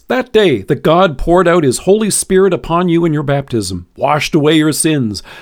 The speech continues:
made you his child, and welcomed you into his kingdom. Knowing how good it is,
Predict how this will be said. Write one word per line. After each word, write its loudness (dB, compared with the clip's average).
made 0
you 4
his 2
child, 0
and -4
welcomed 2
you 2
into 2
his -2
kingdom. -4
Knowing 2
how 0
good 0
it 0
is, 2